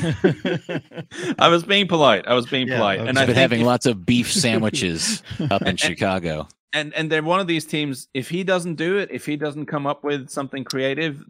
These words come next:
Speaker 2: then I'm not sure where the goals are coming from. It's just a little bit uninspiring.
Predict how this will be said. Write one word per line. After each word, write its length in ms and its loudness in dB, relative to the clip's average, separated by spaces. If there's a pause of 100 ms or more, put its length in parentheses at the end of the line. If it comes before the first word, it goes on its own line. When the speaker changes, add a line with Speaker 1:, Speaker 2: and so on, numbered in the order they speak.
(120)
Speaker 2:
then 480 -2 (280)
I'm 160 -4
not 200 -2
sure 300 0
where 160 0
the 80 -4
goals 280 -2
are 60 -10
coming 280 -10
from. 240 -8
It's 140 -14
just 180 -8
a 60 -4
little 440 -4
bit 300 -6 (220)
uninspiring. 800 -6